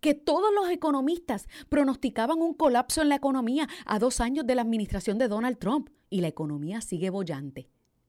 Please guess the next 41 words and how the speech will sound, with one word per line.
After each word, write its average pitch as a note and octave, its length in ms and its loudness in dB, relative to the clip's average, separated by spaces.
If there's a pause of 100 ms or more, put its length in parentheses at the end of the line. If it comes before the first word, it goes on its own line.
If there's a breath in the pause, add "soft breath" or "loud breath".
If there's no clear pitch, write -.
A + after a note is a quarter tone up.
(340 loud breath)
Y C#4 140 8
por B3 200 6
esa D#4 180 4
razón F4 300 0
es D4+ 80 2
que D#4 140 0
los C4+ 160 2
demócratas G#3+ 680 2 (220 loud breath)
a F#3 140 2
estas F#4 320 -2
alturas D#4 420 0 (160 loud breath)
siguen D4 360 0
impulsando B3+ 600 2
investigaciones. E3+ 880 -2 (220 loud breath)
Por D4+ 100 4
esa F4 300 2
es, E4 140 -6 (160 loud breath)
por D#4 120 0
esa F4+ 140 2
razón D#4 260 0
es D4 60 -2
que C#4 100 -4
a A3+ 60 -2
estas D4+ 240 -6
alturas D4 340 0
los C#4 100 0
demócratas A#3+ 540 -2 (160 loud breath)
siguen D4 340 0
impulsando C4 640 -2 (220 loud breath)
et-, A#3 300 -2
esta C4+ 360 0
retórica B3 680 4
de A3 160 0 (160 loud breath)
obstrucción, A#3 680 2
porque F3 220 -2
ya F3+ 100 0
cambiaron G#3+ 560 2 (140)
de F3+ 160 0
colusión F#3+ 440 2
a D4+ 120 2
obstrucción, F#3+ 640 -4